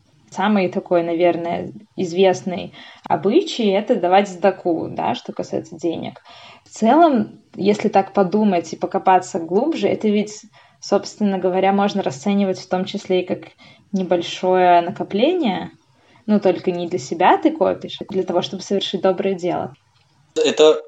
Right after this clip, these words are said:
Speaker 2: очень интересная вещь, потому что я бы даже сказал, что это не вещь, не знаю, образ жизни, это концепт, который нам закладывается изначально нашей традицией, нашей Торой. И важный момент, на который хочется обратить внимание, э, то, что цдака у многих ассоциируется с, э,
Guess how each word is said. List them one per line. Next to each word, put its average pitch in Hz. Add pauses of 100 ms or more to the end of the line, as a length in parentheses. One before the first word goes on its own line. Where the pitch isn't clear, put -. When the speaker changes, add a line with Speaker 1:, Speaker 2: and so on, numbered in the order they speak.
(260)
Speaker 2:
очень 156
интересная 143
вещь, 117
потому 120
что -
я 123
бы 123
даже 117
сказал, 117
что 113
это 110
не 110
вещь, 127 (100)
не 107
знаю, 104
образ 127
жизни, 147
это -
концепт, 113
который 110
нам 107
закладывается 107
изначально 113 (220)
нашей 113
традицией, 113
нашей 113
Торой. 180 (260)
И 135 (140)
важный 127
момент, 123
на 117
который 117
хочется 110
обратить 113
внимание, 127
э, 110
то, 120
что 117
цдака 110
у 120
многих 151
ассоциируется 123
с, -
э, 117